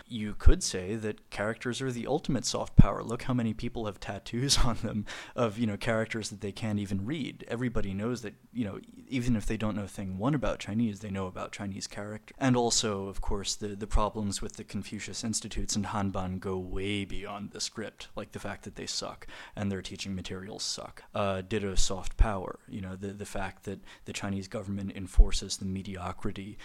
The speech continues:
of all <laughs> films, books, and, and anything else that might be exported probably is more harmful to soft power, I think, than the, the script in which they're written. But the, the question was, are characters holding China back?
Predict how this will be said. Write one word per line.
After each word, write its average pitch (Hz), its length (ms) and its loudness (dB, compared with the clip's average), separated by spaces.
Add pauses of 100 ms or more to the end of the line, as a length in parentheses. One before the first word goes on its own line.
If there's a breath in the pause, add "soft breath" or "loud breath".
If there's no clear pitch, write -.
(140 loud breath)
of 101 180 -8
all 95 240 -4
<laughs> - 160 -4
films, 107 360 0
books, - 420 10
and, 101 220 2
and 95 480 -2
anything 107 360 2
else 135 180 2
that 117 80 0
might 104 200 0
be 101 120 -4
exported 95 560 2 (140)
probably 175 600 2
is 123 140 4
more 110 220 0
harmful 110 460 10
to 101 80 -4
soft - 340 0
power, 95 560 10
I 107 80 -4
think, 101 240 -4
than 98 180 -6
the, 98 160 -10
the 101 140 -10
script - 340 -6
in 104 100 -6
which 98 220 -4
they're 107 120 -4
written. 104 340 -6 (280)
But 170 220 10 (240)
the, 165 220 -4
the 156 140 0
question 202 420 12
was, 131 180 4
are 127 160 2
characters 147 460 0
holding 120 340 12
China 117 300 2
back? 107 340 -4